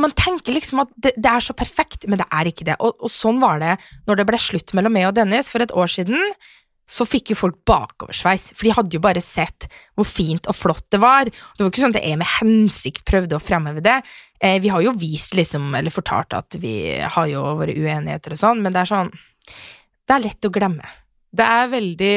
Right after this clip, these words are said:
Speaker 2: veldig lett å glemme, og så er det veldig lett å tenke at i-, vi er de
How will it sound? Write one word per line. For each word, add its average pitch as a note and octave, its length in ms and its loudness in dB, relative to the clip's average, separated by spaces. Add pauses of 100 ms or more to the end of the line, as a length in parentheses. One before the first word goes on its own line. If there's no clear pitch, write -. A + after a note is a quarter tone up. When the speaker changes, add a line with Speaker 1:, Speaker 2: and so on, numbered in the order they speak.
(240)
Speaker 2:
veldig A3 300 2
lett - 180 -2
å A3 80 0
glemme, A3+ 380 2 (580)
og A3 80 0
så B3 80 4
er A#3 80 4
det B3 140 2
veldig G#3 340 2
lett G3 240 -2
å - 80 -6
tenke G3 380 2
at - 160 -12 (340)
i-, - 80 -10 (160)
vi G#3 160 2
er G3 160 2
de A#3 80 -2